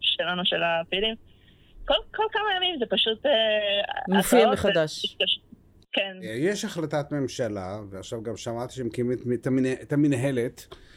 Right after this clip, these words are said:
Speaker 3: אה,
Speaker 1: מהמם.
Speaker 3: דברים אלה ייקחו כמה שנים טובות, לא?
Speaker 1: אה, כן, זה תהליכים.
Speaker 3: תהליכים, ועד אז... אה, לא, לא.
Speaker 1: לא, עד אז אנחנו
Speaker 2: עד אז תעברו דירה.
Speaker 1: לא עוברים דירה, אנחנו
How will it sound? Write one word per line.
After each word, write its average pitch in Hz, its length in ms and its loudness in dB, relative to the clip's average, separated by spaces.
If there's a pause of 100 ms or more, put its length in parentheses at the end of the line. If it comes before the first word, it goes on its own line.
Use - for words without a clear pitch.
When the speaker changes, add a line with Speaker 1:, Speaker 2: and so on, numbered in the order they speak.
(260)
Speaker 3:
אה, 113 180 2
Speaker 1:
מהמם. 104 340 4
Speaker 3:
דברים 127 300 2
אלה 226 100 2
ייקחו 233 720 2
כמה 127 200 0
שנים 117 260 2
טובות, 95 420 -2
לא? 143 200 2 (1800)
Speaker 1:
אה, 185 60 2 (280)
כן, 170 160 -2 (280)
זה 180 120 -2
תהליכים. 175 500 -2 (380)
Speaker 3:
תהליכים, 120 480 0
ועד 117 300 0
אז... 147 520 0
אה, 135 880 0
לא, 185 340 2
לא. 214 180 4
Speaker 1:
לא, 202 60 4 (120)
עד 254 140 -2
אז 339 100 2 (100)
אנחנו 254 400 -2 (100)
Speaker 2:
עד 226 180 4
אז 240 140 4
תעברו 220 300 4
דירה. 180 280 2 (1400)
Speaker 1:
לא 214 140 6
עוברים 208 280 0
דירה, 175 300 2
אנחנו 180 300 0